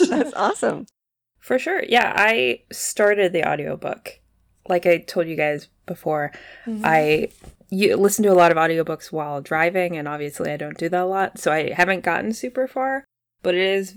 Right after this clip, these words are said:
Speaker 3: very good so far.
Speaker 1: Yeah, Lindy West is hilarious. She was on a little documentary called Fatitude, which is a fantastic documentary film about fat portrayal in media and the different ways in which it's portrayed. And she is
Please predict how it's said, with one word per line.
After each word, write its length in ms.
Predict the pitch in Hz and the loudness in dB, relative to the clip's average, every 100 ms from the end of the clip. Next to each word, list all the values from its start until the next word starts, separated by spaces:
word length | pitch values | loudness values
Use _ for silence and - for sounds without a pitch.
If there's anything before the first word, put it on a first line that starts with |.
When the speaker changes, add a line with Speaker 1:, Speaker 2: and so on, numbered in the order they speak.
| - | -4
Speaker 3:
very 240 | 180 165 151 | -2 0 -2
good 180 | - | -8
so 120 | - - | -10 -14
far. 320 | - - - _ _ | -12 -16 -18 _ _
Speaker 1:
Yeah, 100 | 226 - - | -18 -18 -16
Lindy 380 | 226 240 320 | -6 -4 -2
West 420 | 311 233 214 - - | -2 -2 -2 -4 -12
is 220 | 214 190 | -12 -10
hilarious. 640 | 208 202 208 202 202 196 | -8 -6 -4 -4 -6 -6
She 180 | - - | -8 -8
was 180 | 240 240 | -8 -6
on 520 | 214 208 202 202 208 _ _ - | -4 -4 -4 -6 -8 _ _ -10
a 280 | 214 208 214 | -6 -6 -6
little 180 | 214 208 | -6 -2
documentary 600 | 220 208 220 208 214 214 | -2 -4 -8 -6 -6 -8
called 240 | 214 202 | -6 -8
Fatitude, 800 | - 208 202 226 233 302 330 330 | -4 -4 -2 -4 -6 -4 -4 -4
which 160 | 240 214 | -8 -8
is 160 | 190 185 | -8 -10
a 100 | 208 | -10
fantastic 960 | 202 208 190 - 208 196 233 226 220 _ _ _ - | -8 -8 -10 -8 -8 -8 -6 -6 -8 _ _ _ -10
documentary 540 | 196 190 208 208 214 | -8 -6 -8 -8 -8
film 400 | 208 208 196 196 | -12 -12 -10 -10
about 640 | 196 202 196 190 185 - - - | -10 -8 -4 -4 -4 -8 -14 -8
fat 240 | 196 196 | -6 -6
portrayal 420 | 208 214 208 202 | -10 -10 -6 -6
in 140 | 196 180 | -6 -8
media 520 | 185 185 220 247 262 | -10 -6 -4 -4 -4
and 260 | 208 190 185 | -8 -12 -10
the 80 | 190 | -10
different 380 | 190 190 185 | -10 -14 -12
ways 240 | 185 185 185 | -8 -8 -10
in 100 | 185 | -10
which 180 | 180 175 | -12 -12
it's 240 | 175 - | -14 -16
portrayed. 600 | - 190 180 170 175 180 _ _ _ _ | -14 -14 -10 -10 -10 -12 _ _ _ _
And 160 | 277 240 | -8 -6
she 280 | - 226 214 | -6 -4 -4
is 280 | 214 208 | -4 -6